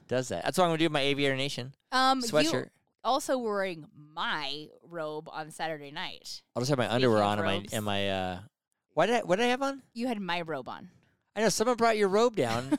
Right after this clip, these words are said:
Speaker 1: and put it on me, and I was
Speaker 2: <laughs>
Speaker 1: dancing in it. I was soaking wet. That was a good idea.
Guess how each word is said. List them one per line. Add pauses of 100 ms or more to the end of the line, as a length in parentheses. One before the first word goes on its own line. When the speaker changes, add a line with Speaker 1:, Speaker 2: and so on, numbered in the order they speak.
Speaker 1:
and
put
it
on
me,
and
I
was
Speaker 2:
<laughs>
Speaker 1:
dancing
in
it. (440)
I
was
soaking
wet.
That
was
a
good
idea.